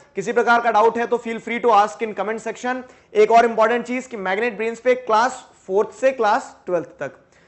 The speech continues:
सभी सब्जेक्ट्स, आपने ज्योग्राफी पढ़ा, ज्योग्राफी के अलावा भी जैसे सोशल साइंस के दूसरे, अ, जो बुक्स हैं आपके, वो, अ, साइंस है, मैथ्स है, हिंदी है, इंग्लिश है, जो भी पढ़ना है, और अभी ही नहीं, अभी सिक्स में हो ना,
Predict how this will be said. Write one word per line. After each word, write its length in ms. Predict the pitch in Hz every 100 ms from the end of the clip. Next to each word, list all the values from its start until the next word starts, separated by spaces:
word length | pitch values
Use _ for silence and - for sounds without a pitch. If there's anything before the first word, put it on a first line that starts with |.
| _
सभी 280 | - 247 302
सब्जेक्ट्स, 480 | 240 170 175 - -
आपने 260 | 190 226
ज्योग्राफी 380 | 190 196 214 262
पढ़ा, 460 | 226 190 254 - - _ 180
ज्योग्राफी 360 | 202 226 247
के 60 | 233
अलावा 320 | 208 214 247
भी 140 | 233 185
जैसे 420 | 196 226 220 - _
सोशल 260 | 185 185 208
साइंस 240 | 214 214
के 100 | 240
दूसरे, 420 | 214 208 226 226 - - _
अ, 120 | 190
जो 140 | 190 202
बुक्स 240 | 208 -
हैं 80 | 226
आपके, 220 | 208 220
वो, 340 | 208 226 226 - _ -
अ, 120 | 185
साइंस 400 | 180 202 220 220
है, 120 | 214 180
मैथ्स 360 | 202 220 220
है, 80 | 208
हिंदी 320 | 185 214 240
है, 60 | 220
इंग्लिश 220 | 226 214
है, 60 | 185
जो 180 | 262
भी 100 | 311
पढ़ना 300 | 294 254 220
है, 140 | 196 - - 247
और 100 | 254
अभी 260 | 226 285
ही 60 | 311
नहीं, 180 | 320 254
अभी 140 | 262
सिक्स 260 | 269 - 294
में 140 | 311
हो 60 | 277
ना, 340 | 330 254